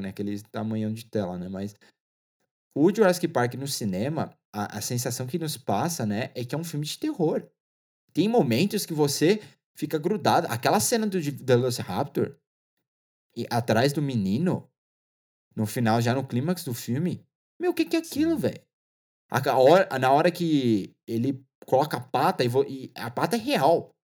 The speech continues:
Speaker 1: Então, isso te dá muito mais medo. A ideia do Spielberg foi perfeita. Close-ups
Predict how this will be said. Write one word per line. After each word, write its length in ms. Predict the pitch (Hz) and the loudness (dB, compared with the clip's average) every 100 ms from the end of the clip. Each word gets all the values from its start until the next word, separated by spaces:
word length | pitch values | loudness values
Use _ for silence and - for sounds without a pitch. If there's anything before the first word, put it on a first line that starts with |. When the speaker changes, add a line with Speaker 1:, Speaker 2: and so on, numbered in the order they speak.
| _ _ _ _ | _ _ _ _
Speaker 1:
Então, 240 | 165 180 202 | 4 4 4
isso 260 | 180 175 | -2 -2
te 140 | 185 208 | -4 0
dá 140 | 175 | 2
muito 380 | 180 143 175 226 | 2 0 -2 -2
mais 240 | 160 127 | -2 -2
medo. 400 | 107 101 87 85 | -2 -2 -2 -4
A 320 | 87 107 110 87 | -2 0 -2 -2
ideia 380 | 120 127 131 | -6 0 2
do 100 | 180 | 2
Spielberg 300 | 202 160 180 | -2 -2 -2
foi 100 | 190 | -2
perfeita. 460 | 208 233 - 131 120 | -2 -4 -2 -2 -2
Close-ups 840 | - 139 139 120 123 170 - - | 2 2 4 2 0 -2 -6 -16